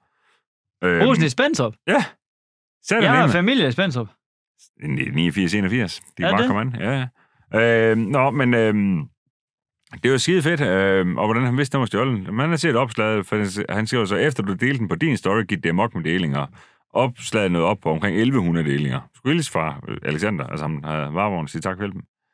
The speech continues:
Speaker 1: Øh, og, og så skriver han nu til ham, "Sådan noget, det gør mig glad."
Speaker 2: Ja, du er
Speaker 1: Fedt.
Speaker 2: sindssyg, mand.
Speaker 1: Øh, og det synes jeg jo hele tiden, den her forpligtelse, der er ved at have, øh, et eller andet reach, i hvert fald, man kan sige, at mit,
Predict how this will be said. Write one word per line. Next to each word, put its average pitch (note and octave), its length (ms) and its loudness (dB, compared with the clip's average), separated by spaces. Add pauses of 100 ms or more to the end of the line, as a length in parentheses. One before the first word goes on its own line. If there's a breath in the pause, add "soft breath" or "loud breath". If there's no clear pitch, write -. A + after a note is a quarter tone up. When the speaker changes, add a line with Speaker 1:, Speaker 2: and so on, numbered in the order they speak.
(680)
Speaker 1:
Øh, F#2+ 220 2
og, B2+ 180 2
og C3 160 0
så D3 100 0
skriver D3 160 0
han B2+ 60 2
nu B2 60 0
til A#2+ 60 0
ham, B2 120 -2
"Sådan D#3+ 160 0
noget, D3 180 0
det D#3 80 0
gør C3+ 80 2
mig A2 160 0
glad." E2 180 -2 (180)
Speaker 2:
Ja, C#3+ 60 -2
du D3 60 2
er D#3 60 2
Speaker 1:
Fedt. C#3 100 0
Speaker 2:
sindssyg, D3+ 340 2
mand. B2 220 0 (540)
Speaker 1:
Øh, G#2 400 4
og B2+ 180 2
det A#2 140 4
synes C#3 240 0
jeg G#2 80 4
jo F2 120 0
hele B2+ 180 0
tiden, G#2 200 0
den G#2 120 0
her E2 340 -2 (440)
forpligtelse, F2+ 520 -2
der F2+ 80 2
er G2+ 120 0
ved G2 100 0
at E2+ 80 0
have, E2+ 340 -2
øh, D#2+ 240 -2 (160)
et A2 80 -2
eller A#2+ 140 0
andet F2+ 260 -2
reach, A2 400 0
i F#2+ 80 0
hvert F#2+ 220 0
fald, F2+ 100 -6
man F2+ 140 -2
kan F2 100 -2
sige, F2 100 0
at D#2+ 100 -6 (960 soft breath)
mit, D3+ 340 -2